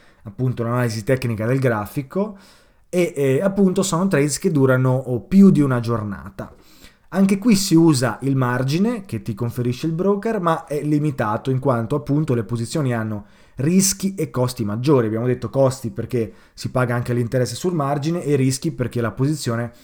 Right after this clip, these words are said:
e l'azione può svalutarsi il giorno successivo se appunto ci sono delle notizie negative overnight.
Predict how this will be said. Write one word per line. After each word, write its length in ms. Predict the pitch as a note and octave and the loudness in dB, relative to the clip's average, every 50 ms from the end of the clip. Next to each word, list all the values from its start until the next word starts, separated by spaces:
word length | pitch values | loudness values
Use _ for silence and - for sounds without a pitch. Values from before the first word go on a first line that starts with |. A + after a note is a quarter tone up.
| - - - - - - | -20 -20 -20 -20 -20 -12
e 200 | - C3 C3 B2+ | -4 -2 -2 0
l'azione 480 | B2+ C3+ C3+ - - C#3 C3+ C#3 C3 C3 | 0 0 0 0 0 2 2 2 0 0
può 180 | B2+ A2+ A2 | 0 -2 -2
svalutarsi 1000 | A2 A#2+ B2 C3 B2+ B2+ B2 - E3 E3+ D#3+ C3 A2+ G2 - - - A2+ G#2+ G2+ G2+ | -2 0 0 2 2 2 2 2 2 2 4 2 2 0 -4 -6 -4 -4 -2 -2 -4
il 80 | G#2+ | -2
giorno 200 | A2+ C3 B2+ A#2+ | -2 -2 -2 -2
successivo 500 | A2+ G2+ - D#3 D3+ - - B2+ A2 A2+ A2+ | -4 -6 -4 -4 -4 -2 0 -2 -2 -2 -2
se 200 | - - D3 C#3 | -2 0 2 2
appunto 380 | C3 C3 - B2 A#2+ A2 A#2 | 0 0 -2 -4 -2 -2 -4
ci 100 | G#2+ B2 | -6 -6
sono 260 | - - B2 A2+ G#2+ | -4 -4 -4 -4 -2
delle 160 | G#2+ A2 A2 A2 | -4 -4 -4 -4
notizie 640 | A#2 B2 B2 B2 A#2 A2 - - - A2 G2+ G2 - - - - - - | -4 -4 -4 -4 -4 -6 -6 -6 -6 -6 -6 -6 -12 -20 -20 -20 -16 -8
negative 640 | A#2 C3 C#3 C3 C#3+ C3 C3+ B2+ A#2 A2 A#2 A#2 - | -2 0 2 2 2 2 2 0 0 0 0 -2 -2
overnight. 960 | - B2+ A#2 A#2 A2+ G#2+ G#2+ G#2 F#2+ E2+ D#2+ F#2 G2 G2 - - - G2 - | -4 -4 -2 -2 -4 -4 -6 -8 -8 -10 -10 -12 -14 -14 -14 -16 -18 -18 -18